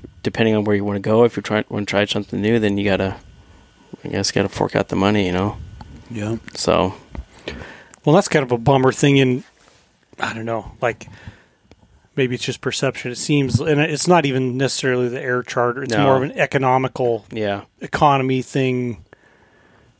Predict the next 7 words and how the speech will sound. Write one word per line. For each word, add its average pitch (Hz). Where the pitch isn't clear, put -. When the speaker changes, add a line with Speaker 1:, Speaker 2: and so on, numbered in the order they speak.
Speaker 3:
and 120
regulate, 123
federal 123
Speaker 1:
Mm-hmm. 117
Speaker 3:
regulation 120
thing. 120
But, 131